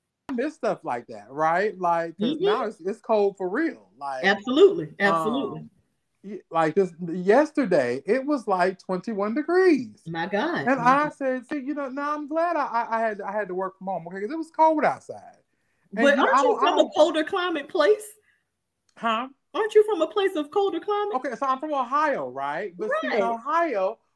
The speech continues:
Speaker 1: we have, like, buildings and stuff to, like, block the wind.
Speaker 2: <laughs>
Speaker 1: We're, we're in a valley. Like, where I'm from, we're, like, in a valley, right?
Speaker 2: Okay.
Speaker 1: And so the wind kinda blows over us,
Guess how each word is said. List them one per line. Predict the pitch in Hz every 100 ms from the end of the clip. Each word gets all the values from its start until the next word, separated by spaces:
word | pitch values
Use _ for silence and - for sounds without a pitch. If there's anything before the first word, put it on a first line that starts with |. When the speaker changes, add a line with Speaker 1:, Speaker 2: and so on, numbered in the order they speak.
| _
Speaker 1:
we | 226 294
have, | 277 247 220
like, | 196 160 131
buildings | 202 269 302 240 160 139 143
and | 156
stuff | - 240 247 247
to, | 220
like, | 180 156
block | 143 175 214 269 -
the | 165
wind. | 151 226 349 349 - 208 277
Speaker 2:
<laughs> |
Speaker 1:
We're, | 320 302 - 269 277 208
we're | 320
in | 254 196
a | 135
valley. | 165 214 214 135 104 113
Like, | 139 156
where | 190
I'm | 240
from, | 196 180
we're, | 208
like, | 180
in | 156
a | 123
valley, | 107 160 160 110 98
right? | 113 127 240 175
Speaker 2:
Okay. | 165
Speaker 1:
And | 160 -
so | 208 180 156 147 - _ _ _ -
the | 175
wind | 214 262 220
kinda | 208 156
blows | 170 190 180 147 -
over | 156 220 147 107 117
us, | 107 - - -